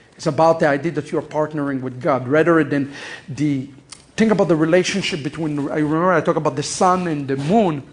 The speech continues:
right? The sun is being much bigger than the moon. For the sun and the moon, according to Hasidut, represent you and God. You are equal partner.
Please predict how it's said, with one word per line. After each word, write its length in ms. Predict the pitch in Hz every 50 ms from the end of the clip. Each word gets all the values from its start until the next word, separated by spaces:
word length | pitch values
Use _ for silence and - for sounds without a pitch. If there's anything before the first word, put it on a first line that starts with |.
| - - - - _ _ _ _ _ _
right? 400 | - 156 165 180 190 190 190 - - - _ _ _ _ _ _ _ _
The 100 | 160 147
sun 320 | 147 - - 202 180 170 170
is 80 | 139
being 260 | 120 127 170 165 156 151
much 220 | 160 160 160 123
bigger 260 | 120 165 165 175 175 151
than 180 | 151 160 156
the 100 | 139 139
moon. 420 | 143 151 190 233 214 160 127 - - - _ _ _ _ _ _ - - _ _ _ _
For 180 | - - 190
the 120 | 175 139 147
sun 320 | - - - 214 214 208
and 120 | 208 190 156
the 60 | 170
moon, 380 | 165 165 170 190 208 214 208
according 360 | 190 165 - 202 202 196 185 -
to 80 | 160
Hasidut, 480 | - - 165 - - 190 175 208 208 -
represent 500 | 165 170 - 160 127 156 170 160 - -
you 140 | 170 165 170
and 120 | 160 135
God. 320 | 170 180 175 147 - - - - - - _ _ _ _ _ -
You 140 | 160 160
are 100 | 151 156
equal 280 | 160 156 156 - 165 139
partner. 500 | 113 - 147 143 135 139 143 131 113 -